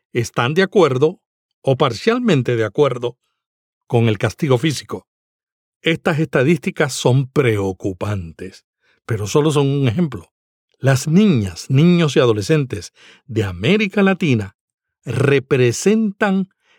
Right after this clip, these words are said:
el sector de mayor vulnerabilidad. Hoy en Cambio ciento ochenta dialogamos sobre este tema con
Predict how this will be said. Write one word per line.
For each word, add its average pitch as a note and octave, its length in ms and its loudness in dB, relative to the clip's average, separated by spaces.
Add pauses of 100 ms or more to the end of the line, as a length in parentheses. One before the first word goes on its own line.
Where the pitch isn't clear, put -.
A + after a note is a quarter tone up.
(240)
el D3+ 260 2
sector F3+ 800 0
de E3+ 160 2
mayor C#3 680 0 (340)
vulnerabilidad. F3 1600 0 (720)
Hoy G3+ 200 4
en F#3+ 120 2
Cambio G3 300 2
ciento F#3 300 0
ochenta F#3+ 360 2
dialogamos D3 880 2
sobre B2 540 -2
este D#3 240 -2
tema F3+ 380 0
con B2+ 380 -2